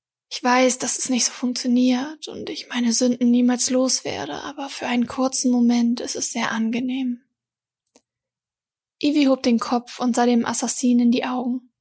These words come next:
„Viele haben das Gefühl, er erschwere die Last, welche auf ihren Schultern liegt. Es macht sie traurig, wenn die Regenwolken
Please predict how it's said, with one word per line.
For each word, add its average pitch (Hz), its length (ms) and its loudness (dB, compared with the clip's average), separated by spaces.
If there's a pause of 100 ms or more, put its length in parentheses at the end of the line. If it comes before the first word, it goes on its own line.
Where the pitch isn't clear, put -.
(1400)
„Viele 302 440 4
haben 247 140 4
das 240 180 2
Gefühl, 254 760 -2
er 254 160 -2
erschwere 262 720 2
die 240 120 2
Last, 240 500 0
welche 240 260 -2
auf 233 80 -6
ihren 240 220 2
Schultern 254 560 0
liegt. - 440 -14
Es - 160 2
macht 247 240 0
sie 262 140 0
traurig, 254 680 2
wenn 269 100 -10
die 247 100 -4
Regenwolken 254 960 0